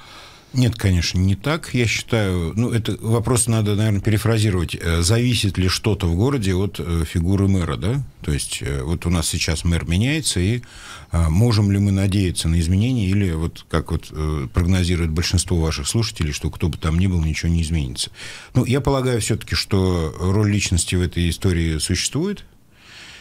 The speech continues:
и, м, тут скорее есть, э, преобладание отрицательного фактора. То есть вот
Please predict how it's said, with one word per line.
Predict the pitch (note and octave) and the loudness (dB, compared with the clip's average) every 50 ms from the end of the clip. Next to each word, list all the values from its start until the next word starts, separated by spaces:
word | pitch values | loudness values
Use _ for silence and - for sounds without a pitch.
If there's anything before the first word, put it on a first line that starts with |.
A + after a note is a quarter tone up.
| - - - | -20 -12 -4
и, | - A#2 A2+ A2+ A2+ A2+ A2+ A2+ A2 G#2+ G#2 G#2 G2+ G2 F#2+ F#2 - - - G2 | -2 0 2 2 2 2 2 2 2 2 2 2 2 0 0 -2 -4 -8 -10 -4
м, | F2+ E2+ F2 F2 F2 E2+ E2 D#2+ D#2+ - - - - - - - - _ _ _ - - | 0 2 2 4 4 4 2 2 0 -2 -6 -12 -20 -20 -20 -20 -20 _ _ _ -12 -4
тут | - C3+ A#2 | -2 -2 -2
скорее | - - C3 A#2+ A#2+ C3 C3 B2+ A#2+ A2+ A2 - - - | 0 0 0 2 2 2 2 2 0 0 -2 -4 -4 -2
есть, | G#2+ G#2 A2+ A#2 A2 - - - - | 0 2 2 2 0 -2 -4 -8 -8
э, | - A#2 F#2+ F#2 F2+ F2+ F2+ F2 F2 E2+ E2 E2 D#2+ D2+ - - - - - _ _ - - - _ _ _ - | -6 -4 -2 0 2 2 2 2 2 2 2 0 -2 -4 -6 -12 -18 -20 -20 _ _ -20 -20 -20 _ _ _ -2
преобладание | - A#2 A#2+ A2 A2 B2 A#2 A2 A#2+ A2+ A2 A2 G#2+ | 0 2 2 4 2 2 2 2 0 2 2 0 0
отрицательного | - - A2 - B2 A#2 - - A#2+ G#2+ - G2+ G2 G2 G2 | 0 0 0 0 0 0 0 0 0 0 0 2 2 2 0
фактора. | - - A2+ G#2 - - - D2+ D#2+ | 0 0 -2 -2 0 -2 -2 -2 0
То | D#2 D#2 | 0 -2
есть | D2+ - - | -2 0 0
вот | F#2+ F#2+ - | 0 0 0